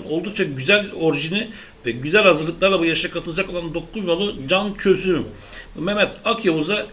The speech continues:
en azından bu safkanda kuponlara dahil edebiliriz.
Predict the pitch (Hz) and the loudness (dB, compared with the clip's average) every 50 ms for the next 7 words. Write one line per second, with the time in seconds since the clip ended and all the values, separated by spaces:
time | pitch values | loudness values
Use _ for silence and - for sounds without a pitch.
0 | - - - - 180 147 147 175 175 180 170 202 190 143 - 151 156 175 190 190 | -8 -4 -2 0 0 0 0 -2 -2 -2 -2 -2 -2 -2 -2 -4 -6 -6 -6 -6
1 | - 208 202 202 190 156 143 147 170 180 175 151 143 160 156 143 135 156 185 185 | -8 -6 -2 0 0 2 2 0 0 0 -2 0 0 2 2 4 2 2 0 -4
2 | - - 165 147 147 151 143 147 143 131 - - - - - - | -4 -4 -4 -2 -2 -2 -2 -2 -4 -4 -4 -6 -10 -12 -14 -16